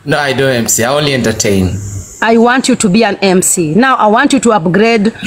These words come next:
Speaker 2: from, you see, those things you're saying, you are already an M T, uh, uh, you are already an M C. So you can package yourself into uh,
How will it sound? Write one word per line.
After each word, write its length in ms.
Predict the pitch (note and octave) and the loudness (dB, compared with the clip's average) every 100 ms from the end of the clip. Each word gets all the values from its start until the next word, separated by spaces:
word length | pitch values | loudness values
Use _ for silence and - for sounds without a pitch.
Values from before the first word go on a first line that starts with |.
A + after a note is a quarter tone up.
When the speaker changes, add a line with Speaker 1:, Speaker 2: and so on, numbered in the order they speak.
| G#3 E3 | -2 2
Speaker 2:
from, 240 | C4+ B3 | 2 4
you 100 | C#4 | 2
see, 380 | - F#4 F#4+ E4 | 4 2 2 2
those 280 | A3+ D#4 - | 2 2 2
things 300 | C#4 C4+ - | 0 2 2
you're 100 | A#3 | 0
saying, 340 | - B3+ B3+ | 2 2 4
you 120 | A#3+ | 4
are 80 | A#3+ | 4
already 220 | B3+ A3 | 4 4
an 120 | G3+ G3+ | 2 2
M 220 | G#3+ G3+ | 2 2
T, 160 | - | 0
uh, 260 | - A3 G#3 | 0 0 2
uh, 20 | |
you 100 | A3+ | 2
are 100 | A3 | 4
already 360 | B3+ C4 B3+ A3 | 4 4 4 4
an 120 | G3+ | 2
M 200 | G3 G3 | 2 0
C. 300 | - F#3+ D3 - _ - - | 2 -2 -4 -8 _ -20 -4
So 140 | D4 | 0
you 100 | C#4+ | 0
can 200 | - A3+ | 0 -2
package 380 | - C#4 E4+ B3 | -2 -2 0 2
yourself 540 | B3+ - A#3+ B3 - | 2 2 2 0 0
into 720 | B3+ B3 - - B3 G#3+ F#3+ - - - - | 0 0 0 0 4 4 2 -4 -20 -20 -4
uh, 260 | A3 A3 | -2 -2